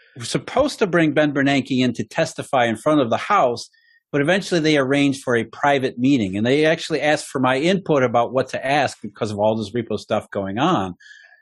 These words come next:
And, you know, this was, I believe, June or July of twenty thirteen, and I told them, "Look," actually, it was before that because it was, it was, uh, well, the on the run issue was still going on. But anyway, you know, I,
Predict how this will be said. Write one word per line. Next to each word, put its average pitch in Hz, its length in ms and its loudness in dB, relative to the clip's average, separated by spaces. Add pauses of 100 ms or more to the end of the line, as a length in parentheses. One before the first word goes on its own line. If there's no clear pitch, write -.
(220)
And, 123 300 0
you 131 80 2
know, 127 120 2
this 156 240 -2
was, 170 240 2
I 143 120 0
believe, 147 580 2
June 151 380 2
or 135 80 2
July 123 440 0
of 113 140 -2
twenty 117 240 -4
thirteen, 123 640 0
and 117 80 2
I 120 60 0
told 117 220 -2
them, 123 60 -4
"Look," 160 200 0 (560)
actually, 156 260 0
it - 20 2
was 131 80 -4
before 175 300 0
that 110 100 -2
because 117 260 -6
it 123 60 -6
was, 123 200 -8
it 123 220 -4
was, 110 160 -6
uh, 107 240 -4 (380)
well, 123 140 0
the 127 120 -2
on 135 140 0
the 135 80 0
run 139 180 2
issue 127 260 -4
was 104 100 -4
still 117 200 -2
going 113 220 -2
on. 131 280 0 (640)
But 277 120 4
anyway, 196 340 2 (340)
you 175 120 -8
know, 170 160 -2
I, 165 200 -4